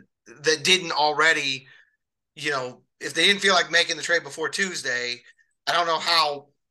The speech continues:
waiting six weeks is gonna change their mind. Um, but w-, without any, you know, anything being shown from, from Jonathan Taylor. So I think that makes it a really hard deadline in two ways. One,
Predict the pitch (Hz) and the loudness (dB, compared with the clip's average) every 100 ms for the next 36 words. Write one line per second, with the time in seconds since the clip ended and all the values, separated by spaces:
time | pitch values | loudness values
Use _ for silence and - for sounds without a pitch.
0 | - 160 175 160 143 - 165 - 151 143 | -4 -2 0 -2 0 0 0 -6 -8 -8
1 | 139 143 - 165 147 123 117 - - - | -6 -6 -4 -4 -4 -6 -10 -18 -16 -4
2 | - 170 180 147 139 131 139 92 78 _ | -2 0 -2 -4 -4 -4 -6 -6 -12 _
3 | _ - _ _ 147 147 131 113 104 _ | _ -20 _ _ -4 -2 -4 -6 -12 _
4 | _ 226 208 143 - 175 180 180 180 180 | _ 4 6 4 0 -6 -6 -2 2 4
5 | 170 165 151 139 _ - 156 127 127 _ | 4 2 -2 -10 _ -14 -10 -10 -12 _
6 | - 165 151 147 139 135 156 135 - 147 | -2 -2 -2 -8 -10 -12 -8 -4 -2 -2
7 | 139 139 127 123 139 131 123 110 101 156 | -2 -4 -4 -4 -8 -2 -2 -2 -2 -2
8 | 113 - 139 120 - - - 170 233 240 | -2 -4 -4 -6 -12 -20 -4 4 6 6
9 | 202 - 160 143 160 175 160 160 147 139 | 4 0 -4 -6 -8 -6 -2 0 0 2
10 | 156 123 123 127 127 190 151 147 73 123 | -2 -2 -8 -8 -8 -8 -4 -4 -6 -12
11 | 131 175 160 143 139 135 | -4 0 0 0 -4 -12